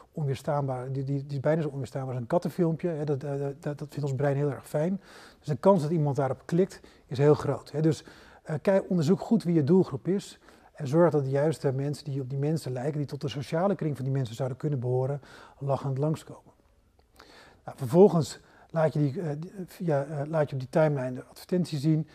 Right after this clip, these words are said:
en klik, laat je mensen doorklikken naar een vacature. Ook in die vacature zorg dat je zoveel mogelijk met beeld, be-, beeld werkt. Beeld zorgt namelijk dat er, dat er verbinding ontstaat. Je kunt er veel meer mee vertellen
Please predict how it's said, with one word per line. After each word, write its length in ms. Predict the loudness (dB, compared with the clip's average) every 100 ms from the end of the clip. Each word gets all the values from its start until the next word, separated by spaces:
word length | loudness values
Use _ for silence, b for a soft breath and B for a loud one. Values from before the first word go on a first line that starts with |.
| B B
en 140 | -14 -2
klik, 280 | 2 2 0
laat 200 | -2 -2
je 60 |
mensen 180 | -4 -2
doorklikken 460 | 0 0 -2 -4 -4
naar 140 | -6
een 80 | -8
vacature. 500 | -12 -10 -6 -6 -6 B B B
Ook 160 | -2 0
in 60 |
die 100 | 0
vacature 640 | 0 -4 -4 4 6 6 4
zorg 240 | 0 -2
dat 100 | -4
je 60 | -2
zoveel 380 | 0 6 6
mogelijk 380 | 6 4 2 0
met 80 | 0
beeld, 360 | 4 2 0 -10
be-, 220 | -10 -10 -4
beeld 300 | 0 0 -2
werkt. 280 | -16 -20 -20 B B -6
Beeld 340 | 4 6 6
zorgt 360 | 4 0 0 0
namelijk 280 | 0 0
dat 100 | -2
er, 100 | -6 -6
dat 160 | -6
er 60 | -4
verbinding 440 | -2 0 2 2
ontstaat. 420 | 0 0 -2 -2 -8 B B
Je 80 | -4
kunt 140 | -2
er 60 | 2
veel 180 | 2 4
meer 300 | 6 6 6
mee 160 | 2
vertellen 440 | 0 -2 -2 -2